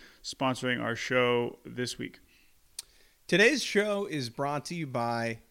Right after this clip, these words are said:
Speaker 2: Winter Shorts. Up early for a six A M lift? Have to trudge through the snow and the cold to get to the athletic center, but you're too lazy to put on pants?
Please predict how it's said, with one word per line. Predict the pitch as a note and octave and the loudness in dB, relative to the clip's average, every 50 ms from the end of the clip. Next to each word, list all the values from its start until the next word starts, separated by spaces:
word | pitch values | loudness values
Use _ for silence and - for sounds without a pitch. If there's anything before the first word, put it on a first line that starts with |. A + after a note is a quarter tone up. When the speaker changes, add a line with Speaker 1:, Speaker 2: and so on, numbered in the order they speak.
| _ _ | _ _
Speaker 2:
Winter | - C3 C#3+ D#3 E3 D#3+ F#3+ F3 D#3+ | -8 -4 -2 -2 -2 -2 -2 -4 -4
Shorts. | - - - F3+ F#3 F#3+ E3 - - - - - - - - - _ _ _ _ _ _ _ _ _ _ _ _ _ _ _ _ _ _ _ - | -4 -6 -6 -4 -4 -4 -4 -8 -10 -14 -12 -12 -12 -12 -14 -18 _ _ _ _ _ _ _ _ _ _ _ _ _ _ _ _ _ _ _ -6
Up | - D#3+ D#3 - E3 | -4 -4 -2 0 0
early | D#3 D#3+ F3+ F3 F3+ F3 | 0 0 2 2 2 0
for | E3 - - E3+ | 0 0 -2 -2
a | D#3 | -2
six | - - - F#3 D#3+ - - | -2 -2 -4 -4 -4 -2 -2
A | F3 | -2
M | E3+ E3+ E3 D#3+ D3+ | -2 -2 -4 -4 -4
lift? | C#3+ C#3+ E3+ G#3 A3+ G#3 - - - - - - _ _ _ _ _ _ _ _ | -4 -2 -4 -4 -6 -8 -14 -20 -20 -20 -20 -20 _ _ _ _ _ _ _ _
Have | - D#3 E3 E3 D#3 | -4 -4 -4 -4 -4
to | E3 C3+ | -6 -8
trudge | - - - D#3 E3 F3+ F3 D3+ - | -6 -4 -2 0 2 2 0 0 -4
through | - F#3 G#3 G3+ | -6 -4 -4 -4
the | F#3 D#3+ | -2 -2
snow | - - - E3+ D#3 D#3 D#3+ F3+ | -2 -2 0 0 2 2 2 2
and | G3 F#3+ | 0 -2
the | D3+ | -4
cold | - - - - D3 D#3+ F3 E3 | -8 -8 -6 -4 -4 -2 -2 -2
to | D#3 | -2
get | C#3 C3+ D3+ D#3 D3+ | -2 -2 -2 -2 -2
to | |
the | E3+ F3+ F3 | -4 -2 0
athletic | D#3 C3 A#2 - B2+ C3 C#3 D#3+ F3 | 0 -2 -2 -4 -4 -4 -2 -4 -4
center, | - - G3+ G3+ G#3 A3 A#3+ C#4 - _ _ - | -6 -6 -6 -6 -6 -6 -10 -12 -14 _ _ -10
but | - C#3+ | -8 -6
you're | C3+ B2 | -6 -6
too | A#2 - - F#3+ | -6 -6 -8 -6
lazy | F#3+ F#3+ F#3+ F#3 E3+ E3 | -4 -4 -4 -4 -4 -6
to | D#3 D#3+ | -8 -8
put | D3+ - F3+ | -4 -4 -4
on | F3 F3+ E3+ | -2 -2 -4
pants? | D3+ - D#3+ E3 F#3+ A3 B3 - - - - | -2 -2 -2 -2 -2 -6 -8 -10 -14 -18 -20